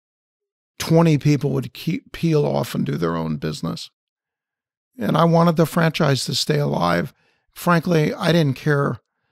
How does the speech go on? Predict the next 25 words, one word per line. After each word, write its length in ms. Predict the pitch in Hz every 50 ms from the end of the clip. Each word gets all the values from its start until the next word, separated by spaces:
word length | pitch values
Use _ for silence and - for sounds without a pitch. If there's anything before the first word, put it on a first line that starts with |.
| _ _ -
if 140 | 165 143
I 80 | 151 143
got 200 | 147 139 127 -
paid 440 | - 131 143 143 143 135 143 190 - _ _ _ _ -
immediately 600 | 196 156 147 151 160 151 156 165 156 156 156 156
or 140 | 147 143 -
five 380 | 113 - - 143 139 135 - -
years 300 | - - 165 160 - -
down 240 | - 80 64 60 60
the 80 | 58
road. 240 | 58 57 85 85 82
It 100 | 85 80
made 200 | 82 82 80 76
no 120 | 87 -
difference 540 | - - - - - - - - - - - -
to 100 | - -
me. 220 | - - 175 139 - _ _ _ _ _ _ _ _ _ _ _ _ _ _ _
It, 280 | - 95 180 175 - -
it, 260 | 330 262 - 180 190
it 100 | - -
wasn't 340 | 190 190 190 175 156 170 151
about 380 | 127 120 - 156 165 175 - -
that 260 | - 180 180 180 -
for 240 | - - - - -
me. 320 | - - - 135 135